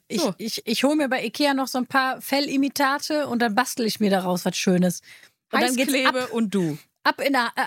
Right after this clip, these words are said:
Speaker 1: äh, dann löte ich mir da mit so einer Heißklebepistole zusammen und dann ab dafür auf den
Speaker 2: Ich hab
Speaker 1: Mittelaltermarkt.
Speaker 2: das alles im Keller, Luisa. Brauchst du gar nicht machen. Wir haben auch viele Hörer,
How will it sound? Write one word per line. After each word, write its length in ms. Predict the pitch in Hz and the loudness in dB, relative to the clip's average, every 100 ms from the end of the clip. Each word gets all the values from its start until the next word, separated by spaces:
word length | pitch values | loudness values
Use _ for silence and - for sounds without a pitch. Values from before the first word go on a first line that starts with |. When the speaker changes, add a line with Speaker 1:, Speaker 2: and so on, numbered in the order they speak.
| - | -4
Speaker 1:
äh, 80 | 254 | -4
dann 220 | 285 240 | -2 -2
löte 800 | 233 - 247 254 247 254 302 320 | -4 -4 -2 0 2 2 0 0
ich 100 | 262 | 0
mir 100 | 294 | 2
da 100 | 277 | 0
mit 100 | 254 | -2
so 80 | 269 | 0
einer 160 | 254 | 0
Heißklebepistole 1160 | 277 269 381 - - 311 339 - 269 - 294 262 | 0 0 -4 -6 0 0 0 -2 -4 0 0 0
zusammen 420 | - 233 233 262 | -4 -2 0 0
und 80 | 240 | 0
dann 160 | 240 233 | -2 0
ab 180 | - - | -2 -4
dafür 460 | - 277 - 262 254 | -4 -4 0 0 0
auf 60 | 226 | 0
den 100 | 220 | 2
Speaker 2:
Ich 40 | |
hab 60 | 208 | 2
Speaker 1:
Mittelaltermarkt. 640 | 196 175 190 180 180 185 | 0 0 0 2 2 0
Speaker 2:
das 80 | - | -2
alles 180 | 285 - | -4 -4
im 100 | 277 | -6
Keller, 280 | 359 320 160 | -4 -2 -2
Luisa. 340 | 147 151 160 | -2 -4 -6
Brauchst 260 | 180 269 - | -4 -6 -4
du 40 | |
gar 100 | 254 | -2
nicht 140 | 254 294 | -2 -2
machen. 100 | 262 - - | -4 -6 0
Wir 140 | 254 | 2
haben 100 | 269 | 2
auch 100 | 285 | 0
viele 240 | - 311 269 | -2 0 0
Hörer, 400 | 349 277 165 | 0 0 0